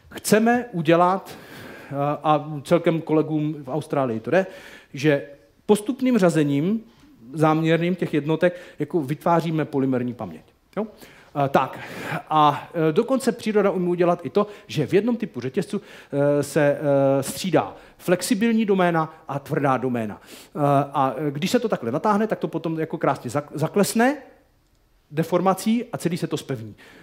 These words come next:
Víte, kde byste to našli? Kdo to, kdo to dělá? Takový hnusák. Je to, je to pavučí vlákno, jo? Takhle vypadá pavučí vlákno. Tak tohle to neumíme, kdyby jsme se zbláznili. A ten pavouk, ten to prostě dokonce, jo, jako my do toho jdeme hlavou a pavou-, pavouk to tam zadkem jako vyfoukne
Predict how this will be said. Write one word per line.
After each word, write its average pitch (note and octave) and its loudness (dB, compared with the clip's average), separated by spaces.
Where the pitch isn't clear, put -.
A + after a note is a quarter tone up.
Víte, F#3+ 0
kde D#3+ -2
byste F#3 -2
to A3+ -2
našli? D3+ -6
Kdo C#3+ -6
to, C#3+ -12
kdo C#3+ -6
to C#3+ -8
dělá? B2+ -2
Takový A#2 -10
hnusák. G#2 -12
Je G#2 -14
to, C#3+ -6
je B2 -10
to - -10
pavučí C3+ -4
vlákno, A2 -8
jo? A2+ -16
Takhle C3+ -10
vypadá C3+ -4
pavučí B2 -10
vlákno. A2 -10
Tak - -6
tohle C4 0
to B3+ -2
neumíme, G#3 2
kdyby F3 -6
jsme D#3+ -2
se D3 -6
zbláznili. G#2+ -4
A D3 -6
ten E3+ 0
pavouk, G3+ 2
ten G3+ 2
to G3+ -4
prostě F3+ -4
dokonce, F#3 0
jo, F3+ 4
jako F#3+ 4
my G3+ 4
do G#3+ 2
toho G#3 4
jdeme G#3+ 4
hlavou E3 6
a F3 6
pavou-, E3+ 0
pavouk E3 2
to F#3+ 2
tam F#3 0
zadkem D#3 0
jako D3+ -4
vyfoukne C#3 -4